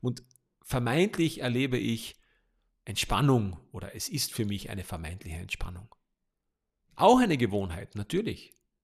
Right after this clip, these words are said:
In der Früh der Kaffee, das Frühstück, die, das Honigbrot, was auch immer. Es ist dasselbe und unbewusst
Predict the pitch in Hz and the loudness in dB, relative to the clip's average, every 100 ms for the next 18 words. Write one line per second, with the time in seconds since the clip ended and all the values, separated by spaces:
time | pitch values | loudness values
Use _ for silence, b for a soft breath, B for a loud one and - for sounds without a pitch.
0 | _ _ - - 120 117 - 151 202 233 | _ _ -20 -8 -2 -2 0 4 4 2
1 | - B - - 120 113 104 b b - | -2 B -20 -4 0 0 -2 b b -4
2 | 120 - 165 214 214 202 B B - - | -2 4 4 4 0 -2 B B -8 -4
3 | - 190 226 - 175 170 - - b b | 2 4 4 2 2 2 -2 -14 b b
4 | 101 92 - - - 107 - 143 220 214 | -10 -10 -12 -18 -14 -10 0 4 6 4
5 | - 131 151 151 139 147 160 185 208 143 | 2 2 4 2 -2 -2 -4 -4 -4 -4
6 | 95 b b 120 - 190 - _ 143 135 | -4 b b -6 -2 -2 -2 _ -6 0
7 | 160 196 120 95 - 113 - 220 262 139 | 2 2 0 -4 -6 -6 -2 -2 2 2
8 | 113 156 - - | 4 0 0 -8